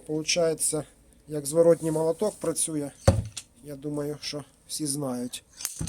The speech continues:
Отак от упирається і висмикуються такі, такі речі, наприклад, як ось ця, ця пробочка.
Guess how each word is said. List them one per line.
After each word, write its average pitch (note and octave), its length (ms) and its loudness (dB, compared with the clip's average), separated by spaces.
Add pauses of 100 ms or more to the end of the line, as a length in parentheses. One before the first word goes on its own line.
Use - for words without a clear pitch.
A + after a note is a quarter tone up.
Отак D#3 340 -4
от D#3 180 -4 (1700)
упирається A3 760 2 (640)
і C4 100 -6
висмикуються F3 920 2 (600)
такі, D#3 440 0
такі E3+ 300 0
речі, E3+ 360 2
наприклад, D#3 500 -4
як D3+ 300 -2 (580)
ось - 280 -8
ця, D3+ 220 -2 (1500)
ця D#3+ 120 0
пробочка. G#3+ 720 -4